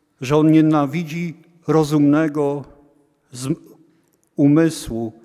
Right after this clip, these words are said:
który umie pojmować sprawy niebieskie, który potrafi rozumieć Boga. On chce, by w człowieku żyło tylko to, co cielesne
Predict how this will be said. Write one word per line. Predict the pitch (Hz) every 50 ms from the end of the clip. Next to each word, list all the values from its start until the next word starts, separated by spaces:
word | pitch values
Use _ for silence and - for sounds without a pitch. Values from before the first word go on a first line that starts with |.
| _ _ _ _ _ _ _ _ _ _ _ _ _
który | _ - - 156 147 151
umie | 156 151 156 147 139
pojmować | 147 156 139 135 135 143 143 143 131 139 135 135 135 - - - - - _ _
sprawy | - - - - - 147 135 123 135 131
niebieskie, | 131 131 131 117 123 131 135 143 139 - - - - 117 113 113 113 - _ _
który | _ - - 147 139 143 139 135 139
potrafi | 139 - - - 147 139 - 143 151 156 151 - - 147 143
rozumieć | 131 139 123 123 143 147 143 131 123 120 113 -
Boga. | 113 113 127 127 120 113 95 107 107 107 101 - _ _ _ _ _ _ _ _ _ _ _ _ _ _ _ _ _ _ _ _ _ _ _ _ _ _ _ -
On | 143 151 160 156
chce, | 160 - - 185 190 180
by | 151 165 165 165 165
w | 160 - -
człowieku | - - 156 156 135 165 180 180 - 170
żyło | 147 135 170 180 165 156
tylko | 143 - 170 170 160 - 151
to, | 131 - 165 165
co | 160 - 156
cielesne | 135 - 143 131 127 120 117 113 107 - - - 110 104 107 110